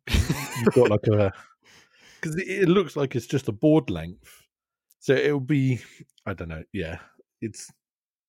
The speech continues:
Speaker 2: it's not asking for you to skate it, really, is it? And
Speaker 1: No.
Speaker 2: he's doing a fakey manny down it.
Speaker 1: Yeah, well, this, this old boy, obviously, you know,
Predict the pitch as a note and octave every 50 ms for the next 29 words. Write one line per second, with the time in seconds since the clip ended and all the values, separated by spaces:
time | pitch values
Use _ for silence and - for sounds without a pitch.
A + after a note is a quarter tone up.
0 | _ _ _ _ _ _ _ _ _ _ _ _ _ _ _ _ _ _ _ G#3
1 | F3+ - A#3 C4 - - A2 B2 E3 G3+ F3+ - - - G2+ F#2 F2 G2+ F#2 F2+
2 | F2+ F2 F2+ F2 - - - B2+ B2+ A2+ - - - - G2+ G#2 A2 G#2 F2+ D#2+
3 | D#2 E2 F2 G#2+ B2 A2+ G2+ E2 D2 - - _ _ _ _ _ _ _ _ _
4 | _ _ _ _ _ _ _ C#3 C#3+ C3+ B2 A#2+ A#2 A2 - C3+ B2 A#2+ A2+ A2+
5 | A2+ A2+ G#2+ G2+ - - A#2+ A2+ - - A2+ A#2 B2+ A2+ F2 D#2+ D2 D2+ D2+ D2
6 | D2 D2+ D#2 - _ _ _ _ B2 A#2 G#2 F2+ E2+ G2+ A#2 A#2+ - - A#2+ -
7 | C#3 C#3 - A#2 G#2+ F#2 E2+ G#2 G2 F#2+ F#2+ F#2+ F2+ - - _ _ A2+ G#2 F#2
8 | F2+ - - F2 F#2 F2+ F2+ E2+ - _ _ _ _ _ _ _ _ _ _ -
9 | G2+ F2 E2 D#2+ D#2+